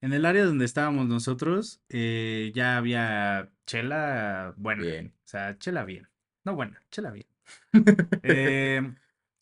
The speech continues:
Speaker 1: ahora, fue todo un rollo conseguir las pulseras que
Speaker 2: Ah,
Speaker 1: nosotros
Speaker 2: sí.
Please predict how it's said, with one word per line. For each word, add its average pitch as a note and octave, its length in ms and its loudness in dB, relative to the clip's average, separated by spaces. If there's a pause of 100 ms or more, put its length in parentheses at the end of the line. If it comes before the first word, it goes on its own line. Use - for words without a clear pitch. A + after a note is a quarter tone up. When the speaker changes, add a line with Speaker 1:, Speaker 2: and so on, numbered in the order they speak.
Speaker 1:
ahora, D#3+ 280 0
fue G#3 180 6
todo A3 240 8
un G3 180 6
rollo E3 540 2 (300)
conseguir C#3 480 0
las D3 160 -4
pulseras B2+ 600 -4
que A#2+ 280 2
Speaker 2:
Ah, C3 40 2
Speaker 1:
nosotros B2+ 720 -2
Speaker 2:
sí. - 20 -20